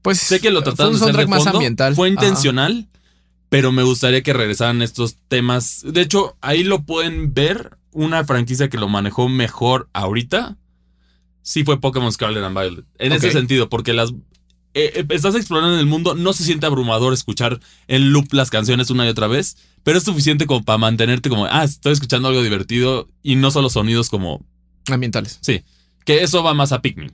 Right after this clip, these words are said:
Speaker 2: En Pikmin, sí, son sonidos
Speaker 1: Totalmente.
Speaker 2: ambientales y está perfecto, pero en Legend of Zelda faltan estos temas. Y al final, pues, tienes, por ejemplo,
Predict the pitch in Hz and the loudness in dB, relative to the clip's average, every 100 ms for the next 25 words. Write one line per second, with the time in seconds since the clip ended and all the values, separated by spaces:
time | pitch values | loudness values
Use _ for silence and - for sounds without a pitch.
0 | - 107 110 147 156 151 139 - _ - | -10 -4 -2 0 2 2 0 -6 _ -4
1 | 139 95 - 117 113 113 120 107 107 107 | -2 -2 -2 0 2 2 2 2 2 2
2 | 120 120 95 101 110 113 107 123 120 104 | 2 0 -2 -2 -4 -4 -4 -4 -2 -2
3 | 98 - _ _ _ 120 127 143 131 127 | -2 -8 _ _ _ 0 2 2 2 0
4 | 127 123 120 120 120 120 120 - 123 113 | 0 0 0 0 0 0 -2 -2 -2 -2
5 | - _ - 131 117 101 113 107 113 131 | -4 _ -2 0 0 0 -2 -2 0 0
6 | 143 139 _ _ _ _ - - 143 143 | 0 -4 _ _ _ _ -16 0 2 2
7 | 139 107 101 127 123 127 113 | 0 -2 0 -2 0 -2 -4